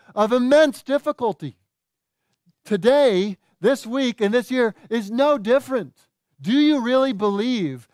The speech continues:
that God is on the throne and that He's good? Because if we believe that, we will be able to say, "Yes, this is hard.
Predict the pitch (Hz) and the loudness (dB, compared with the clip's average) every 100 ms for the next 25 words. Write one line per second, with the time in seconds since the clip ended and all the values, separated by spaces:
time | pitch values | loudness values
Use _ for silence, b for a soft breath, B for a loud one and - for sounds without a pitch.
0 | b 196 180 196 233 254 214 220 208 - | b -6 -2 0 0 -2 -4 -4 -6 -4
1 | 208 226 233 214 208 160 185 247 330 294 | -2 -2 -2 -6 -6 -6 -6 -6 -8 -14
2 | _ _ _ _ _ 254 269 247 285 302 | _ _ _ _ _ -2 0 0 -2 -4
3 | 277 254 208 220 226 302 320 190 175 190 | -4 -6 -2 -2 -2 -2 -2 -2 -4 -4
4 | b b 233 285 269 214 233 240 226 196 | b b -4 -2 -4 -2 0 0 -2 -8
5 | 233 220 247 302 294 _ 233 202 180 175 | -6 -4 -2 -2 -4 _ -14 -12 -10 -6
6 | 226 254 214 156 | -4 -2 -4 -6